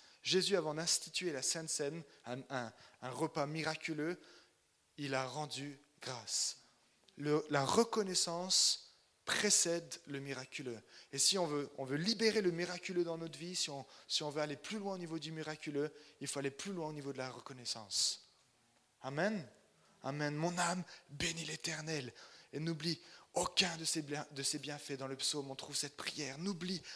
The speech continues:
aucun de ses bienfaits. » On, on, on oublie tellement. Et si on, si on, si on avait pu écrire tout ce que le Seigneur avait fait, toutes les réponses à la prière, et qu'on s'était, euh, quelque part, euh, discipliné à dire merci pour chaque réponse à la prière,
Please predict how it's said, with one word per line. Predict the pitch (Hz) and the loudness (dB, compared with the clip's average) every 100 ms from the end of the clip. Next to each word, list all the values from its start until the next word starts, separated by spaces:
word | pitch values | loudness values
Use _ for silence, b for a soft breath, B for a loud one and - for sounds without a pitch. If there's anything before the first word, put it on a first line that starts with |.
| B | B
aucun | 170 170 180 165 | -2 0 -4 -2
de | |
ses | 156 156 | 0 0
bienfaits. » | 147 151 139 143 127 B B - | 0 -6 -6 -6 -6 B B -6
On, | 147 | -6
on, | 110 156 156 | -4 -6 -4
on | 214 | -4
oublie | 214 226 214 | -2 -2 0
tellement. | 233 220 214 165 B B B - | 0 -2 -4 -6 B B B 0
Et | |
si | 139 190 - - | 2 4 2 0
on, | 160 | -2
si | - | 0
on, | 180 175 196 156 - | 0 0 -2 -2 -2
si | 185 | 0
on | 170 | 4
avait | 160 | 4
pu | 165 214 | 2 0
écrire | 220 - 220 - | 0 -2 -4 -6
tout | 185 | 0
ce | - | 2
que | 160 | 2
le | 147 | 2
Seigneur | - - 196 190 | 2 0 0 -2
avait | 175 180 | -4 -4
fait, | - 175 | -4 -4
toutes | - - | -2 2
les | |
réponses | 170 240 - 233 - - B B - | 4 4 4 4 4 4 B B -6
à | |
la | 160 160 | -6 -4
prière, | - 196 165 131 117 B B - | -2 0 0 0 -6 B B -6
et | - | 0
qu'on | 160 | 2
s'était, | 185 180 165 | 4 6 6
euh, | 151 B B - | 6 B B 0
quelque | 196 190 208 | 2 4 2
part, | 202 185 160 | 2 2 2
euh, | 139 123 B B 127 | 0 -2 B B 0
discipliné | 135 208 - 208 220 185 | 6 8 8 4 -2 0
à | 151 | 0
dire | 160 151 | -2 -2
merci | 196 156 - 196 | 0 4 4 2
pour | 151 131 131 | -4 -2 6
chaque | - 170 - | 8 6 4
réponse | 202 202 190 175 | -6 -4 0 0
à | 156 | 0
la | |
prière, | 156 165 165 170 | -4 -2 0 0